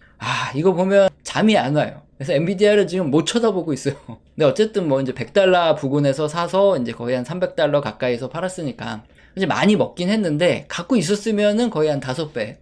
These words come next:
네, 튀기는데, 아, 이거 참 환장하겠죠. 그리고 지금 뭐 더 올라갈 수도 있다 이런 얘기가 나오면 미쳐요, 사람. 왜 주식을 갖고 있다가 팔았는데 더 올라가면 환장하잖아요. 예, 그래서 지금 약간 이런 흑역사, 예, 이게 벌어지고 있다.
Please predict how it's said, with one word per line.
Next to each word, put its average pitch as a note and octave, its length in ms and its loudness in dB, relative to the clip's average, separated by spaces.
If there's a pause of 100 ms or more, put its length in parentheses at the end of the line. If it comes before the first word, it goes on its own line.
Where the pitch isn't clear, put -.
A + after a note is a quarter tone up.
네, A2+ 220 -6
튀기는데, G3+ 840 -2 (320)
아, G3+ 500 0
이거 D#3 220 0
참 C#3 320 -6 (240)
환장하겠죠. F#3 720 0
그리고 D#3 100 0
지금 G3+ 240 0
뭐 G3 320 4 (340)
더 F3+ 140 2
올라갈 A3 320 6
수도 G3+ 180 -8
있다 F#3+ 160 0
이런 F3+ 240 0
얘기가 F3 260 2
나오면 D3+ 640 2
미쳐요, D3 580 -2
사람. A#2+ 340 -8 (360)
왜 F3+ 220 2
주식을 F3+ 420 0
갖고 D#3 240 -2
있다가 F3+ 640 0 (300)
팔았는데 C4+ 540 2
더 D#3 100 4
올라가면 D#3 540 2
환장하잖아요. D3 720 -2 (160)
예, A#2 100 -10
그래서 D3+ 280 -2
지금 D3 340 -2 (380)
약간 F3+ 180 0
이런 D#3+ 160 -2
흑역사, C4+ 640 0 (380)
예, G#2+ 80 -10
이게 C3+ 160 -6
벌어지고 C3 400 -6
있다. G#2+ 340 -10